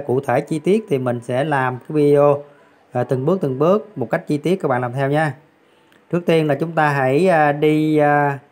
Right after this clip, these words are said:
à, thêm cái mạng, à, mạng Heco Chain này vào trong cái, à, ví MetaMask nha các bạn nha. Rồi, thì, à, cái, à, cái, cái cách thêm á là mình để trong mô tả video nha các bạn nha, ở đây nè.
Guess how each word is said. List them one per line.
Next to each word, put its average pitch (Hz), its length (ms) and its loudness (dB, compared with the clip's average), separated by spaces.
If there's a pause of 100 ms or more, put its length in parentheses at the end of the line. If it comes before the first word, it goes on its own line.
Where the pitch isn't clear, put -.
(540)
à, 139 200 0
thêm 160 320 -2
cái 185 120 0
mạng, 127 480 -2
à, 139 460 0 (1400)
mạng 131 380 -4
Heco 151 480 0
Chain 151 240 0
này 135 120 0
vào 123 180 0
trong 143 280 -4
cái, 165 200 0
à, 143 200 2
ví 151 200 0
MetaMask 151 460 -2
nha 160 60 -2
các 151 80 0
bạn 131 200 0
nha. 156 220 -2 (1040)
Rồi, 127 280 2 (480)
thì, 135 260 2
à, 135 160 2
cái, 185 200 2
à, 160 420 2
cái, 175 140 -2
cái 175 160 -8
cách 196 200 -2
thêm 160 260 0
á 180 80 0
là 147 120 0
mình 127 180 -4
để 131 300 0
trong 151 160 -2
mô 139 120 0
tả 131 180 -2
video 151 280 2
nha 147 100 0
các 160 80 -2
bạn 131 160 0
nha, 147 220 0
ở 139 60 0
đây 131 140 -2
nè. 123 100 -4